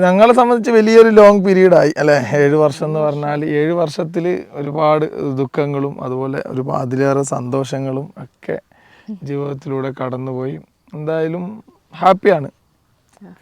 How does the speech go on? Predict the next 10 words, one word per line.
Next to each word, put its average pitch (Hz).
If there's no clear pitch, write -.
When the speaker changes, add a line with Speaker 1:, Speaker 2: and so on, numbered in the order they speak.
Speaker 1:
വിവാഹ 143
ജീവിതത്തിൽ 185
ഹാപ്പിയാണ്. 143
ഇനി 143
വിവാഹം 139
കഴിക്കുന്നവരോടും 147
ഇങ്ങനെ 139
ഹ-, 143
കഴിക്കാൻ 135
പോകുന്നവരോടും 147